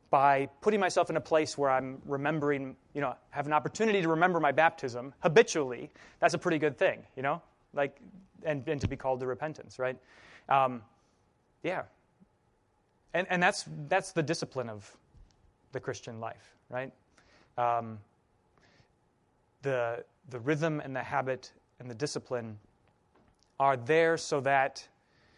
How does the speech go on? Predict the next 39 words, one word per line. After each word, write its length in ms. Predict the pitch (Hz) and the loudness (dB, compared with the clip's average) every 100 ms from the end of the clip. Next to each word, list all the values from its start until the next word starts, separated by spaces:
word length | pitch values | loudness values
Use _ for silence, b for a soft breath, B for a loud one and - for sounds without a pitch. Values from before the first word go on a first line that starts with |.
| b b b _ | b b b _
you, 680 | 131 131 147 147 139 131 139 _ _ _ 156 | -10 -2 0 2 0 -2 -6 _ _ _ -4
um, 440 | 139 131 123 123 131 _ _ _ _ - | -2 -2 -6 -12 -16 _ _ _ _ -6
when 160 | 147 147 | -2 0
you 340 | 147 135 131 - | 0 -2 -6 -16
sort 220 | - 160 | -4 -2
of 160 | 127 - - | -2 -6 -10
lose, 380 | 156 175 151 151 - - - _ - | -2 0 0 -4 -8 -20 -20 _ -6
when 140 | 147 | -4
you, 200 | 143 139 - 165 | -4 -6 -8 -10
when 200 | 156 143 | -8 -4
you 80 | |
lose 200 | 151 165 | -2 -2
focus 400 | - 139 127 117 | 2 0 0 -6
or 60 | 120 | -8
when 120 | 127 | -6
you 260 | 131 123 117 | -6 -6 -8
stop 300 | - 147 123 | -2 -2 -2
paying 140 | 139 127 | -6 -10
attention, 340 | 127 123 135 | -10 -12 -12
this 120 | 143 | -10
is 120 | 160 | -8
what 120 | 151 - | -8 -8
the 60 | |
liturgy 340 | 127 139 123 110 | -6 -6 -8 -10
does 220 | 117 - | -10 -12
for 140 | - | -12
you. 140 | 127 123 | -12 -12
When 140 | 127 | -12
you 80 | 127 | -6
lose 340 | 147 160 156 - b b b b b b | -2 -2 -2 -12 b b b b b b
focus 340 | - 156 151 - | 0 2 0 -4
or 60 | |
you 120 | 135 123 | -6 -6
stop 300 | - 131 143 | -2 -2 -2
paying 140 | 135 | -8
attention 600 | 123 139 135 127 117 120 | -8 -8 -8 -10 -12 -12
and 100 | 135 | -10
you're 100 | 127 | -8
just 280 | 123 135 - | -4 -6 -8